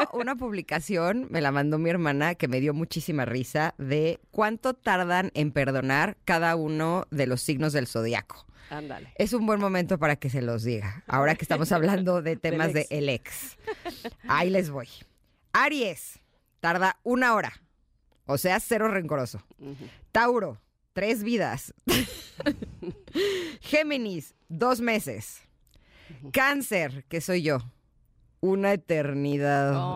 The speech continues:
Speaker 2: Ay, no.
Speaker 1: Ay, sí.
Speaker 2: <laughs>
Speaker 1: Leo, si le suplican, tres meses. <laughs>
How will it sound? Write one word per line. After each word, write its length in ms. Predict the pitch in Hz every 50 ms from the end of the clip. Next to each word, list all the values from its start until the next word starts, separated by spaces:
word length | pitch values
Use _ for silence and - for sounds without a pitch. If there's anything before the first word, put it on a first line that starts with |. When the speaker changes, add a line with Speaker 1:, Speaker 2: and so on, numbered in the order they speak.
| 180 185 185 185
Speaker 2:
Ay, 140 | 190 196 202
no. 560 | 214 226 226 - 180 170 170 175 170 170 170
Speaker 1:
Ay, 260 | 170 175 180 180 175
sí. 420 | 285 - 170 185 180 180 175 170 165
Speaker 2:
<laughs> 40 | 160
Speaker 1:
Leo, 720 | 185 214 240 262 269 277 277 262 247 226 202 180 151 - - - - - - - -
si 180 | - - - 208
le 160 | 202 202 202
suplican, 680 | 202 - 208 190 165 - 247 269 269 233 - 269 285 339 427 415 440 466 - _ _ -
tres 260 | 226 214 214 226 202
meses. 420 | 196 175 156 - 139 120 - - - _ -
<laughs> 1120 | 226 - - - - - - - 294 440 330 302 254 220 - 269 262 285 - _ -